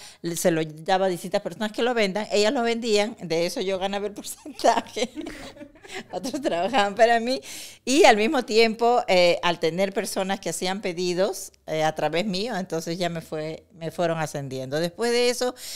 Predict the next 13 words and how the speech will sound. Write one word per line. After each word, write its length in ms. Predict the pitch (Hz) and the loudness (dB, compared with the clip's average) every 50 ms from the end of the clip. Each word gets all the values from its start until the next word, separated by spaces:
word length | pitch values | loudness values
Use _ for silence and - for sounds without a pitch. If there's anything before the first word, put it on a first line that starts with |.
| - - - _ | -16 -18 -20 _
tuve 220 | - 208 202 202 214 | -2 2 4 4 4
experiencias, 1500 | 202 - - - - 175 160 170 180 190 196 202 202 196 - - 202 202 196 196 196 190 196 202 - - - - - _ _ _ _ _ _ _ _ | 4 2 -4 -2 0 0 2 2 2 2 2 2 0 -2 0 0 2 4 4 4 4 4 2 0 -4 -8 -12 -14 -18 _ _ _ _ _ _ _ _
algunas 480 | - 170 156 156 190 196 202 208 - - | -2 -2 -2 0 0 0 0 2 4 4
otras, 440 | 196 190 190 202 202 233 240 - 226 | 4 4 4 2 0 -2 -2 -2 0
y 40 | |
después 280 | 180 175 170 - 208 - | 0 -2 0 -2 -4 -4
casada 680 | - - 247 - - - 233 196 185 180 185 208 320 - - - - - _ _ _ _ | -2 -4 -4 -4 -2 0 2 2 2 2 0 -2 -6 -8 -14 -20 -20 -20 _ _ _ _
puse 260 | _ 185 190 - 214 202 | _ -4 0 0 0 2
con 160 | 202 196 180 | 2 0 2
mi 80 | 175 170 | 2 0
hermana 360 | 165 170 175 175 175 180 175 | 0 0 0 0 2 2 0
una 180 | 175 175 175 175 | 0 0 -2 -2
boutique. 520 | 147 151 139 - 143 127 113 - - - | -2 -4 -6 -6 -6 -6 -6 -8 -14 -18